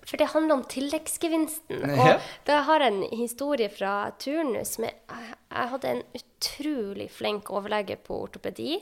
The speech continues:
Speaker 2: Mm.
Speaker 1: som jeg likte så godt. Men, eh, han hadde ikke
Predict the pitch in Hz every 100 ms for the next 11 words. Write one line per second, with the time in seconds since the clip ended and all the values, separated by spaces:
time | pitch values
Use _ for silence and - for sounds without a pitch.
0 | - 131 104 - - - _ - - 247
1 | - 220 226 214 - 208 - - 190 -
2 | - - - - _ _ - 262 262 269
3 | 277 - _ - 226 226 - - _ _
4 | _ - - - - 302 285 254 269 262
5 | 240 - 196 196